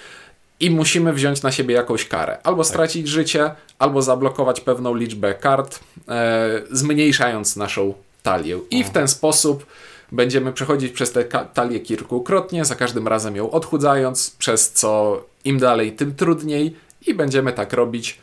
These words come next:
Speaker 1: do momentu, aż to paliwo, y, będące kartami lub życiem nam się nie skończy i będziemy musieli ze snu się wybudzić.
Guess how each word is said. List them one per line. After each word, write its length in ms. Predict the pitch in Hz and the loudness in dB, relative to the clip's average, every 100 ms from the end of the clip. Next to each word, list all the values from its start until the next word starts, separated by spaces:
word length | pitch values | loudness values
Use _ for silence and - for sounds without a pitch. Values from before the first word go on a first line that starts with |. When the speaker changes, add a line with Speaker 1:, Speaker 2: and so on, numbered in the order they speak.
| _ | _
Speaker 1:
do 140 | 139 143 | -2 0
momentu, 420 | 131 120 123 135 | 0 -2 -2 -2
aż 160 | 131 139 | -2 -2
to 120 | 123 | -4
paliwo, 640 | - 110 120 107 101 98 - _ 101 98 | -2 0 0 0 0 0 -6 _ -4 -2
y, 20 | |
będące 440 | 98 107 107 110 107 | -2 -2 -2 -2 -4
kartami 400 | - 107 117 110 | -4 -4 -4 -2
lub 180 | 107 107 | -4 -6
życiem 260 | 110 110 | -6 -6
nam 140 | 107 101 | -6 -8
się 140 | - | -8
nie 100 | 87 | -4
skończy 380 | - 196 175 185 | -2 0 -2 -6
i 100 | 175 | -4
będziemy 340 | 135 110 117 | -4 -4 -6
musieli 460 | 113 101 - 101 107 | -8 -6 -6 -4 -2
ze 120 | 135 | 0
snu 220 | 135 107 | 0 -2
się 160 | 101 104 | -4 -4
wybudzić. 560 | 101 95 67 - - | -4 -10 -12 -12 -14